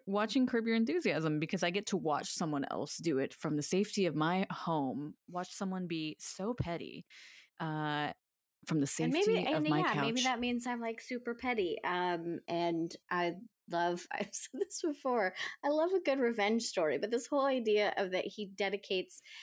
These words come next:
Speaker 2: so much of himself, <laughs> his time, his money, just on something so petty and to put it right next door to the <laughs> same coffee
Speaker 1: <laughs>
Speaker 2: shop. It's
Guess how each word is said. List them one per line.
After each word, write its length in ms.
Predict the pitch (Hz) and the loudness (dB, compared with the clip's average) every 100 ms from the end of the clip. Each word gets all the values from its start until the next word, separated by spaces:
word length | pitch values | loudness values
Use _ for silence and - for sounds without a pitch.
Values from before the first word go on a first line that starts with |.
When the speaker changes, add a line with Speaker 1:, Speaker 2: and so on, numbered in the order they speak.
| - | -18
Speaker 2:
so 300 | - - 214 | -12 -2 0
much 200 | 208 202 - | 2 0 -2
of 120 | 190 | -4
himself, 560 | 185 185 175 180 196 - | -2 -4 0 2 2 2
<laughs> 340 | 277 - 302 294 | -2 0 -2 0
his 160 | 285 - - | -6 -4 -4
time, 220 | 226 233 247 | 0 0 0
his 200 | 277 277 | -6 -4
money, 440 | 220 202 208 202 - - - | 0 2 4 2 0 -8 -2
just 200 | 277 294 | 0 4
on 160 | 311 | 2
something 400 | 285 262 247 226 | 4 0 2 2
so 340 | 233 - 196 196 - | 2 2 2 2 0
petty 460 | 185 180 160 156 - - - - _ _ - | 0 2 2 0 -6 -18 -18 -20 _ _ -4
and 140 | 180 | -2
to 60 | 185 | -2
put 200 | - 208 | 0 0
it 100 | - | 0
right 400 | 165 165 180 180 | -2 -2 -2 0
next 340 | 180 156 - - | -2 -4 -6 -4
door 420 | 165 156 147 - | -2 -2 -2 -6
to 100 | - | -12
the 100 | 160 | -10
<laughs> 40 | - | -8
same 580 | - - 277 262 294 302 - | -4 0 0 0 -2 -2 -2
coffee 400 | 320 311 269 294 | -2 -2 -4 -2
Speaker 1:
<laughs> 80 | 302 | -2
Speaker 2:
shop. 360 | - 220 202 233 _ _ _ - - - - - | 0 0 0 -4 _ _ _ -12 -8 -8 -10 -2
It's 300 | 262 294 | 0 2